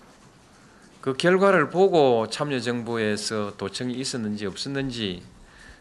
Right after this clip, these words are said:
예, 그렇게 확인하면 되지 않겠습니까? 그 다음에 검찰 조사를 한번 보고 그거 믿기 어려운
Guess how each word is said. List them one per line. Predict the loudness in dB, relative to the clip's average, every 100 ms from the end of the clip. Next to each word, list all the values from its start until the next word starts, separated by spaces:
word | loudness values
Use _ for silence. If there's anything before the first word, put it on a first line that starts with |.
| -18
예, | -12 -12 -12 -12
그렇게 | -10 -10 -10
확인하면 | -10 -8 -8 -6 -6 -4 -6 -8 -14 -20 -20 -20 -20
되지 | -8 -6 -6
않겠습니까? | -8 -10 -10 -10 -12 -12 -14 -16 -20 -20 -20 -20 -20 -16
그 | -4
다음에 | 2 4 4 0 -4 -14 -20 -20 -20 -20 -20 -20 -6
검찰 | -2 0 4 4
조사를 | 4 2 2 0 0 -2
한번 | -4 -4 -6 -10 -16
보고 | -4 -2 4 6 6 4 -10 -20 -20 _ -20 -20 -20 -20 -20 -20 -20 -20 -10
그거 | -6 2 4 6 2 -6 -20 -20 _ _ _ _ _ -20 -20 -20 _ -12
믿기 | -2 -2 -2 0 4
어려운 | 6 6 4 4 0 0 -2